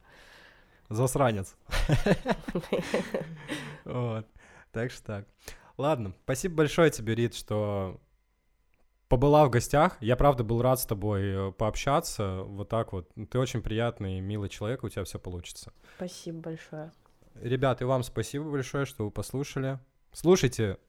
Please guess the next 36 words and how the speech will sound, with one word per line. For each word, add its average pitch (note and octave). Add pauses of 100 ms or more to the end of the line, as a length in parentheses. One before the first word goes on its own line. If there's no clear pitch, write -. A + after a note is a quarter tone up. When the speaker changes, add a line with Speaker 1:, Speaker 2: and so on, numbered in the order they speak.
(100)
Speaker 1:
музыку A#2+ (220)
Риты A#2+
Рори. B2+
Speaker 2:
Да, F3+
на F3+
всех G#3
музыкальных G3+
площадках. G3 (300)
Я G#3+
надеюсь, B3
э, G3+
что G3+
к -
моменту, G3
как -
выйдет F#3+
этот, F3
эм, E3 (1000)
господи, D#3+
подкаст, -
э, F3
у E3+
меня F3+
уже F3+
выйдет F3
песня E3+
«Осадки». - (160)
Это E3+
вот E3
про -
которую D#3+
я D#3
говорила, D#3+
поп-рок. - (680)
И E3
вот, D#3